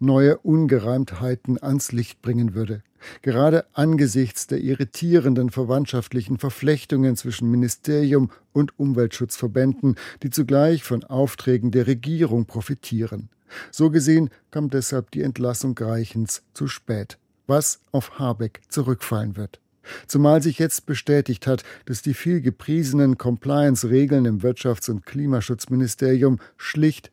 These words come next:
nicht funktioniert haben, allen öffentlichen Beteuerungen des Ministers und seiner Pressestelle in den letzten Wochen zum Trotz. Man muss sogar noch einen Schritt weitergehen.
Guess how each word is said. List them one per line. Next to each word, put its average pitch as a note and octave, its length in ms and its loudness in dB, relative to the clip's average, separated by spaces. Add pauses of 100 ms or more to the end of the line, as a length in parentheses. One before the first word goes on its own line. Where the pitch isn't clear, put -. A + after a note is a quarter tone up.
nicht C3+ 440 2
funktioniert A#2+ 720 0
haben, A2 280 -2 (300)
allen D3 400 2
öffentlichen B2 560 -2
Beteuerungen C#3 760 0
des A2+ 200 -6
Ministers C#3 560 0
und A2 100 -2
seiner A#2+ 260 -2
Pressestelle C3+ 800 0 (220)
in D3 140 -2
den C#3 120 4
letzten B2+ 480 0
Wochen A2 300 -2
zum C3+ 240 -8
Trotz. - 480 -12 (500)
Man C3 200 4
muss E3 400 4
sogar C3+ 460 0
noch C#3 260 -2
einen A#2 280 -4
Schritt B2+ 320 -10
weitergehen. G#2+ 600 -8